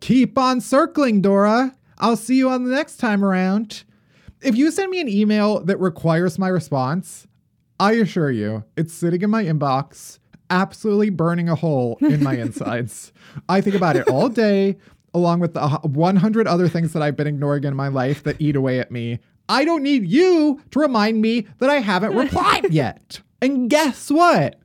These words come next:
Speaker 1: Bumping up this email is just going to send me into a further spiral. It's better that you just let it sit there until the guilt consumes me entirely and I'm forced to reply, or else I'll die.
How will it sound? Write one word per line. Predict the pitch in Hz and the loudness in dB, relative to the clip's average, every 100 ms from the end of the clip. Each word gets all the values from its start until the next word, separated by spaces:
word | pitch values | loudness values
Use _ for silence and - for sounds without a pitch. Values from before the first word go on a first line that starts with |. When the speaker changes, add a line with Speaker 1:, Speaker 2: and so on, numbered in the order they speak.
| - 190 | -14 -8
Speaker 1:
Bumping | 165 170 285 294 311 302 | 0 2 2 0 -2 0
up | 269 | 0
this | 247 - | 0 -2
email | 214 294 320 214 214 | 0 0 2 0 2
is | 190 233 | 0 0
just | 262 - | -2 -2
going | 269 | -2
to | 269 | -2
send | - 220 208 | -2 -2 0
me | 233 220 | -2 -4
into | 208 277 | -2 -2
a | 277 | -2
further | - 226 226 247 269 | -2 2 2 2 0
spiral. | - 392 427 440 226 135 - - _ _ | 0 0 0 0 -2 -4 -6 -14 _ _
It's | 240 208 | 0 0
better | 262 285 | 0 2
that | 302 | 2
you | 277 | 2
just | 254 233 | 2 2
let | 160 160 196 | 2 4 2
it | 320 | 0
sit | - 254 220 | 0 -2 0
there | 233 | 0
until | 202 208 | 0 0
the | 190 170 | 0 -2
guilt | 120 101 170 214 - | -4 2 2 4 0
consumes | 262 269 - 214 190 170 | -2 0 0 2 2 0
me | 196 | 2
entirely | 202 170 156 147 139 135 139 - - | 2 2 0 0 0 -2 -4 -6 -2
and | 226 | 2
I'm | 214 196 | 2 0
forced | - 285 320 - 294 | 2 2 2 0 0
to | |
reply, | 302 294 220 185 175 180 165 160 - | 0 2 2 4 2 0 -4 -10 -2
or | 208 214 | 0 2
else | 202 190 202 | 2 2 0
I'll | 202 | 0
die. | 165 196 196 139 98 98 | 2 4 4 4 0 -8